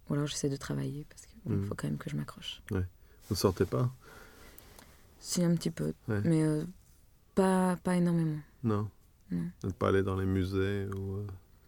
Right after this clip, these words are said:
Speaker 2: visiter un peu Stockholm ?
Speaker 1: Non, pas encore.
Speaker 2: Non, pas encore.
Speaker 1: Non.
Speaker 2: Ouais, il faut le faire, il y a beaucoup de choses à
Speaker 1: Ouais.
Speaker 2: voir.
Speaker 1: Mm.
Speaker 2: Ouais. Très bien. Mhm. Et à l'université, donc, vous avez combien d'heures,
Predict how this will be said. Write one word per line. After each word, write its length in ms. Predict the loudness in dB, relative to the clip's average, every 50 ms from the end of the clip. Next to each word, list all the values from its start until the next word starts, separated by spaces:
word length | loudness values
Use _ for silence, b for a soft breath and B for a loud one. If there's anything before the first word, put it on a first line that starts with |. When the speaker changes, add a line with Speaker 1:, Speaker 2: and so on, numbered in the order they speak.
| -12 -4 -2
Speaker 2:
visiter 420 | 0 2 2 0 2 2 0 2
un 120 | 2 0
peu 200 | 0 -2 -2 -4
Stockholm ? 640 | -4 -4 -4 -4 -4 -2 -2 -2 -2 -2 -4 -6 -8 -10 -10 -2
Speaker 1:
Non, 220 | 0 2 2 2 0
pas 140 | -2 -4 -6
encore. 300 | -6 -6 -10 -12 -14 -12 -8 -6
Speaker 2:
Non, 100 | -4 -4
pas 140 | -2 0 0
encore. 300 | 0 2 0 0 -2 -2 -4 -8 -6 -4
Speaker 1:
Non. 160 | -4 -4 -4 -6 _ -20 b b b b b b b b b b -20 -20 -14 -8
Speaker 2:
Ouais, 80 | -4 -4
il 280 | -4 -4 -6 -10 -12
faut 80 | -10 -10
le 60 | -8
faire, 220 | -4 -4 -2 0 0
il 40 |
y 40 | 0
a 20 | 0
beaucoup 180 | -2 -2 -2
de 60 | -2
choses 220 | 0 2 2 4 4
à 40 | 4
Speaker 1:
Ouais. 60 | 2
Speaker 2:
voir. 360 | 2 2 0 -2 -4 -6 -10 -6
Speaker 1:
Mm. 380 | -4 -4 -4 -6 -10 -12 -8 -6
Speaker 2:
Ouais. 80 | -6 -8 -8 -12 -20 -20 _ b b b b b b b b b b b b b b b -20 -20 -20
Très 220 | -20 -12 -8 -6
bien. 460 | -4 -4 -2 -2 -2 0 0 -2 -2 -4 -6 -10 _ _ -20 _ _ -20 -12 -8
Mhm. 340 | -6 -4 -4 -4 -4 -6 -6 -8 -12 -16 -20 _ -20 _ -20 -20 -20 -20 -20 -20 -20 -20 -20 -20 -20 -20 -20 -20 -20 -20 -20 -20 -20 -12 _ 2
Et 60 | 4
à 40 | 6
l'université, 680 | 6 6 6 4 2 0 -2 -4 -4 -2 2 2 2 2
donc, 240 | 4 2 2 2
vous 400 | 2 2 2 2 2 2 2 2
avez 160 | 4 2 2 2
combien 200 | 2 2 2 4
d'heures, 200 | 4 2 2 0